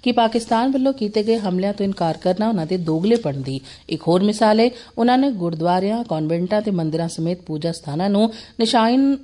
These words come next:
ਨਿਸ਼ਾਨਾ ਬਣਾਉਣ ਅਤੇ ਗੋਲੀਬਾਰੀ ਕਰਨ ਲਈ ਪਾਕਿਸਤਾਨ ਦੀ ਨਖੇਦੀ ਕੀਤੀ ਏ। ਭਾਰਤ ਨੇ ਅੰਤਰਰਾਸ਼ਟਰੀ ਮਾਲੀ ਫੰਡ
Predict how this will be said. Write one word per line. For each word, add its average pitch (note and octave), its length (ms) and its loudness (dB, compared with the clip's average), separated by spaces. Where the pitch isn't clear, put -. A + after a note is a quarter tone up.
ਨਿਸ਼ਾਨਾ A3 340 2
ਬਣਾਉਣ B3 340 2
ਅਤੇ B3+ 120 -2
ਗੋਲੀਬਾਰੀ G3 480 0
ਕਰਨ G#3 240 -2
ਲਈ E3+ 160 -2
ਪਾਕਿਸਤਾਨ F#3+ 640 -4
ਦੀ B2+ 160 -8
ਨਖੇਦੀ G3+ 360 0
ਕੀਤੀ E3 380 -6
ਏ। D3 260 -2
ਭਾਰਤ B3+ 360 2
ਨੇ D4 60 4
ਅੰਤਰਰਾਸ਼ਟਰੀ B3 540 2
ਮਾਲੀ G#3 340 0
ਫੰਡ A3 360 -2